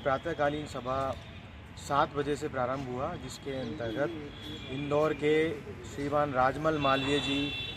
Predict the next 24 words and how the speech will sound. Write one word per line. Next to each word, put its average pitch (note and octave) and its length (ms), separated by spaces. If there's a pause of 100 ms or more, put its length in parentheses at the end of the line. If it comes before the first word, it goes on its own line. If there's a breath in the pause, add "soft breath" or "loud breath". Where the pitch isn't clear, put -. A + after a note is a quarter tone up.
(120)
उनके C3 180
समूह C#3 340
ने C3+ 260
सामूहिक B2 380
प्रस्तुति B2+ 340
दी C#3 280 (840)
और A#2+ 340 (340)
उचित D#3 220
संख्या C#3 460
में C#3 140
दर्शक C3 320 (100)
मौजूद B2 340
थे। D3 220 (880)
और A2 380 (400)
उसके - 220
बाद C3 300 (840)
तीन D#3+ 220
बजे C3+ 240
दोपहर C3+ 440
में C#3+ 260 (600)
संवाद C3+ 360
प्रवाह, C3+ 400 (300)
काव्य A#2+ 260
गोष्ठी C3 600